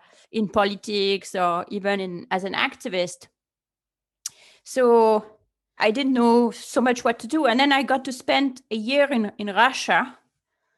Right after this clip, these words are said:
At the time, I was finishing my undergraduate studies in history and decided to take a little bit of time off to, to see the world.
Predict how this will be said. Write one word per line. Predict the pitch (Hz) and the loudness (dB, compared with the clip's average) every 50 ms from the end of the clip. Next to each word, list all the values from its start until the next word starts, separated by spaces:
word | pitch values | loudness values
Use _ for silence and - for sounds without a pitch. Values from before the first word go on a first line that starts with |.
| _ _ _ - | _ _ _ -8
At | 208 202 | -6 -4
the | 220 | -4
time, | 208 - 285 277 285 | -2 0 2 4 4
I | 254 | 4
was | 233 226 226 226 - | 4 4 2 0 -2
finishing | - 269 247 254 247 247 - 247 220 226 | 0 0 2 2 2 0 -2 -2 -2 0
my | 214 208 202 | 0 0 0
undergraduate | 196 202 208 202 190 196 214 226 233 233 226 214 214 | -2 -2 -4 -2 -2 0 -2 0 0 0 -2 -2 -2
studies | - - 214 208 190 202 180 - | -6 -6 -6 -6 -6 -10 -12 -12
in | 180 190 | -12 -8
history | - 220 240 240 - - - 208 185 180 185 170 _ _ _ _ _ _ _ _ _ _ _ _ _ _ _ _ _ _ _ _ _ - - | -6 -4 -4 -4 -8 -8 -8 -8 -8 -8 -10 -14 _ _ _ _ _ _ _ _ _ _ _ _ _ _ _ _ _ _ _ _ _ -14 -8
and | - 202 196 196 202 190 - 202 185 | -6 -4 -4 -4 -4 -6 -8 -8 -8
decided | 214 202 - 233 220 220 220 214 214 | -8 -4 0 0 0 0 -2 -4 -4
to | - 214 | -8 -8
take | - 233 226 226 - | -6 -6 -6 -6 -6
a | 208 | -8
little | 214 214 226 | -6 -6 -4
bit | 208 | -4
of | 214 202 - | -4 -4 -2
time | - 214 208 202 - | -2 -4 -4 0 2
off | - 302 311 - - | 2 2 2 0 -4
to, | - 220 208 196 196 196 190 202 208 | -10 -10 -10 -8 -10 -12 -12 -14 -12
to | - 214 | -12 -14
see | - - 254 247 | -10 -6 -6 -4
the | 240 226 | -4 -4
world. | 196 190 208 240 240 214 202 214 220 | -4 0 2 4 4 4 4 2 -2